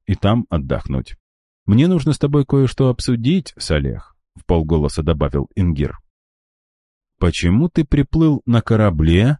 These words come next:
а не прилетел на крыльях, Ингир?» — поинтересовался Салех. Посетив купальни и приведя себя в порядок, они с другом расположились на широких низких диванах, пили крепкий кофе и неспешно беседовали.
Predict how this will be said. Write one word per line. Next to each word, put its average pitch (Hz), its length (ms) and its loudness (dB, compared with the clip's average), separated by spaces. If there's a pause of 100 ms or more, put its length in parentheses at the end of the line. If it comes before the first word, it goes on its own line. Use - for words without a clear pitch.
(120)
а 98 120 2
не 95 140 4
прилетел 92 540 2
на 120 120 2
крыльях, 123 480 0
Ингир?» — 101 500 0 (360)
поинтересовался 80 1000 0
Салех. 82 460 -2 (600)
Посетив 180 380 0
купальни 151 460 2
и - 20 0
приведя 98 340 2
себя 82 240 0
в - 80 -8
порядок, 107 520 -2
они 87 260 2
с 71 80 -2
другом 98 400 0
расположились 95 760 0
на 85 100 4
широких 87 540 0
низких 80 400 -2
диванах, 101 500 0 (280)
пили 190 240 4
крепкий 90 420 -2
кофе 104 380 0
и 87 180 -2
неспешно 80 520 -2
беседовали. 67 760 -6